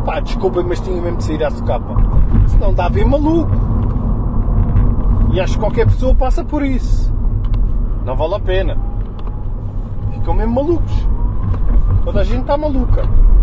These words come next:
Com esta, eu próprio tô maluco. <laughs> E outra, o covid, ai, eu sei lá quantos casamentos é que acabaram por causa disso. Quantas pessoas é que se separaram e o caralho.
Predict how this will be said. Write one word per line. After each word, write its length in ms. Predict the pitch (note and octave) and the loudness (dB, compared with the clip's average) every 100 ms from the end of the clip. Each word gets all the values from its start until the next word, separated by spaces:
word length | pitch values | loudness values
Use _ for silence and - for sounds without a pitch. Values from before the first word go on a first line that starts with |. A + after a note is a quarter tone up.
| - - - | 2 -4 -4
Com 80 | C4+ | -2
esta, 160 | C#3+ - | -2 -2
eu 140 | C#4+ | -4
próprio 320 | - - F4 - | -2 -2 -2 -2
tô 120 | E4+ | -2
maluco. 400 | G3+ A#3 A3+ - - G#3 G#3+ | -2 -2 -2 -2 -2 -2 -2
<laughs> 300 | B3+ - - - - - - - - - - - | -2 -2 -2 -4 -4 -6 -4 -2 0 2 2 2
E 100 | G#3+ | 2
outra, 420 | B3+ B3+ E3 A#2+ - - - - - - - - - | 2 2 0 -2 -4 -2 -2 -2 -2 -2 0 2 2
o 80 | F#3+ | 0
covid, 720 | A3+ G#3 G3 - G3+ A3 A#3 - - - - | -2 -2 -2 -4 -2 0 0 -2 -4 -4 -4
ai, 80 | - - - - | -4 -4 -4 -4
eu 80 | - | -4
sei 180 | - | -2
lá 200 | C#3+ E3 | -2 -4
quantos 340 | - A#2+ A2+ - | -2 -2 2 2
casamentos 640 | - - A#2 G#2 G#2+ - | 2 2 0 0 -2 -4
é 80 | D3 | -4
que 400 | - - D#3 D3+ | -2 0 0 0
acabaram 560 | C#3+ D3+ C#3+ D3 D3 C#3 | 0 0 -2 -2 -2 -2
por 180 | - - | -4 -2
causa 300 | D3+ C#3+ C3+ | -2 -2 -2
disso. 360 | - - - - - - - - | 2 2 2 -2 -4 -6 -6 -2
Quantas 500 | G3+ G3 G3+ F3 - | -2 0 -2 0 -2
pessoas 500 | - G3+ G3+ F#3 F#3 | -2 0 0 0 0
é 100 | F#3 | -2
que 100 | - | -2
se 180 | - - | -2 2
separaram 680 | - D#3 - D#3 D#3 C#3+ | 2 4 2 2 0 0
e 120 | C#3 C#3 | -2 -2
o 60 | |
caralho. 520 | - C3+ C3 D3 C#3+ | -2 -2 0 0 -2